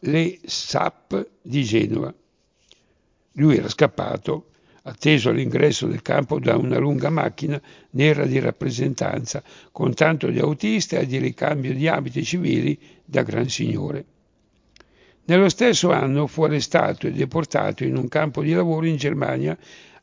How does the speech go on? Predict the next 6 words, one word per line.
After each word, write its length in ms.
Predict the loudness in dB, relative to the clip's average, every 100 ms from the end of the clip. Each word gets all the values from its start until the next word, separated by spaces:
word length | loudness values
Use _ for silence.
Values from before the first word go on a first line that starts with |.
| -4
anche 440 | -2 0 0 0
il 140 | -2 0
terzo 460 | 4 4 2 -4
fratello 480 | -4 -4 -2 -2 -2
Venegoni, 640 | -2 -2 -2 -2 -4 -4 -8 _ _ _
Piero, 420 | 0 4 4 2